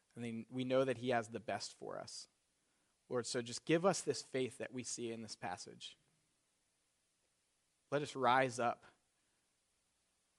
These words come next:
in the midst of just so much craziness around us, in our country, in our world, and just even sometimes in our homes,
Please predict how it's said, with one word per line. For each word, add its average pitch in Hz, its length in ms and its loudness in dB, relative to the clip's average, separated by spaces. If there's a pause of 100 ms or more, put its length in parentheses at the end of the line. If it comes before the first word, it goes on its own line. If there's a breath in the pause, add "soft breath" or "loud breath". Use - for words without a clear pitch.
(640)
in 131 80 -6
the 127 60 -2
midst 143 340 0
of 123 80 -6
just 120 280 -4
so 131 200 2
much - 340 -2
craziness 139 640 -2
around 117 360 -2
us, - 300 -8 (960 soft breath)
in 127 60 -4
our 110 60 0
country, 151 540 0
in 120 80 -6
our 113 120 0
world, 127 400 2
and 120 100 -6
just 113 160 -8
even 131 240 -6
sometimes 120 500 -6
in 117 60 -8
our 110 100 -6
homes, 107 520 -8